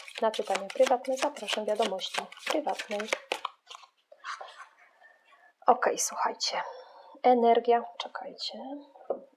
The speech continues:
Energia, siła i moc dnia ósemki buław. A ósemka buław mówi, że będzie to dzień radosny,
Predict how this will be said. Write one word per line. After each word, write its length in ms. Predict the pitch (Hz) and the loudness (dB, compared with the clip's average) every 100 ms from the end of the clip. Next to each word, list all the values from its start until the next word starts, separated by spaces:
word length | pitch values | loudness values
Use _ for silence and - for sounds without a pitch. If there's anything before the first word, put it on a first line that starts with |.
| - | 2
Energia, 580 | 269 220 202 190 208 | 4 4 2 2 -2
siła 400 | 202 - 277 262 254 | 0 2 6 6 6
i 100 | 302 | 4
moc 380 | 220 220 - - | 4 4 -2 -10
dnia 280 | 190 196 190 | -4 0 0
ósemki 480 | 262 - 202 202 202 | -2 -2 -4 -4 -2
buław. 300 | 214 214 196 | 2 4 6
A 100 | 262 | 4
ósemka 400 | 254 247 220 202 | 4 0 0 2
buław 300 | - 170 - | 2 -2 2
mówi, 280 | 285 294 277 | 4 4 2
że 140 | 240 | 0
będzie 280 | 208 202 - | 2 -2 -4
to 140 | - | -6
dzień 300 | 175 165 165 | -6 -4 0
radosny, 580 | 185 247 254 240 - 226 | 4 4 4 0 -2 -6